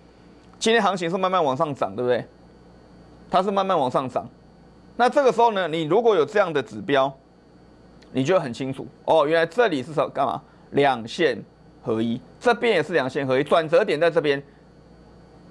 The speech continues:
那你会想，哎，这边到底会不会压回？你注意看这个分析，有没有？你这两边互相做搭配，当这边出现乖离讯号，这边分析稍微转空，这个地方你多单就先，先干嘛？可以先出，不要留恋了哈，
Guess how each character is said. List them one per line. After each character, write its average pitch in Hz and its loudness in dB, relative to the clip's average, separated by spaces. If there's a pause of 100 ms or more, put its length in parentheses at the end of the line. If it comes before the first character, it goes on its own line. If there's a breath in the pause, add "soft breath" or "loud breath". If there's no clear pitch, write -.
那 240 2
你 175 0
会 226 6
想， 143 -2
哎， 127 0
这 190 -4
边 214 0
到 214 2
底 156 0
会 185 0
不 185 -4
会 180 0
压 151 2
回？ 127 -2
你 117 -6
注 190 2
意 185 2
看 185 -2
这 175 0
个 160 2
分 143 -2
析， 127 -8
有 110 -4
没 156 2
有？ 160 2
你 143 -6
这 240 0
两 180 0
边 180 -2
互 180 -2
相 170 -2
做 165 0
搭 127 -2
配， 127 -2 (300 loud breath)
当 277 4
这 262 2
边 269 0
出 254 2
现 240 2
乖 196 4
离 185 0
讯 175 -4
号， 143 0
这 220 -2
边 202 0
分 190 0
析 180 -6
稍 175 0
微 180 2
转 120 -2
空， 156 -2
这 233 0
个 202 0
地 196 -4
方 180 0
你 135 -6
多 156 2
单 151 0
就 143 -4
先， 131 -6
先 165 -2
干 151 0
嘛？ 117 -6
可 165 0
以 139 0
先 131 -6
出， 123 -8
不 - -4
要 170 4
留 139 2
恋 143 0
了 110 -10
哈， - -10